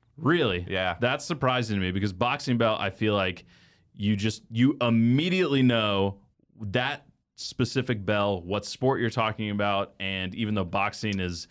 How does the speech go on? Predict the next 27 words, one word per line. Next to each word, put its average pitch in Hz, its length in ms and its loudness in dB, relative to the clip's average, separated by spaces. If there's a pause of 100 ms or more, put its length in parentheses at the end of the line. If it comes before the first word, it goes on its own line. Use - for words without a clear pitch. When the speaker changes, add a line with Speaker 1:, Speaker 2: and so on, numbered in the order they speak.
(120)
Speaker 1:
maybe 95 200 -2
not 90 200 -2
as 87 100 -6
important 98 360 -4
as 87 80 -6
it 90 100 -4
was 101 520 -2
twenty 95 220 -6
years 113 240 -2
ago. 120 420 0 (320)
Speaker 2:
Quick 165 320 -4
argument. 107 640 0
Speaker 1:
'Kay. 90 180 -4 (200)
Speaker 2:
When 127 240 -2
people 156 320 -2
go 117 240 0
to 120 80 -2
nascar 107 400 -4
races, 90 340 -6
I've 101 160 0
never 98 240 -4
been, 78 400 -6
but 95 140 -4
I've 87 160 -2
heard, 95 360 -2 (720)
the 127 140 0
rev 139 540 0